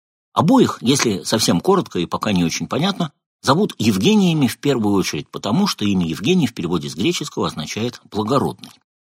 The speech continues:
Разумеется, у любых художественных решений редко бывает только одно объяснение. В выборе автором какого-нибудь имени, персонажа, словесного оборота, сюжетного хода, портретной черты и так далее – обычно сходится несколько разных мотиваций, возможно, в разной мере существенных.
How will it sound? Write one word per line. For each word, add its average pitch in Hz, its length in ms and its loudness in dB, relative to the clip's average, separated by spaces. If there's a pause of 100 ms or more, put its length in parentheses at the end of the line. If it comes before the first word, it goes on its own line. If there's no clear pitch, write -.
(380)
Разумеется, 196 540 4
у - 100 -2
любых 139 360 2
художественных 90 580 -4
решений 151 380 0
редко - 240 -2
бывает 101 400 -4
только 120 320 -2
одно 92 320 0
объяснение. 80 640 -4
В - 80 -4
выборе 156 280 2
автором 180 360 0
какого-нибудь 117 600 0
имени, 107 320 4
персонажа, 113 600 0
словесного 101 560 -2
оборота, 92 460 -2
сюжетного 98 480 -4
хода, 135 300 0
портретной 110 600 -6
черты - 360 -4
и 123 40 -4
так - 180 -10
далее – 165 300 -2 (420)
обычно 170 380 0
сходится 175 540 0
несколько 160 460 2
разных - 380 -2
мотиваций, 87 520 -4 (180)
возможно, 156 600 0
в 90 100 -6
разной 120 300 0
мере 87 200 -4
существенных. - 680 -12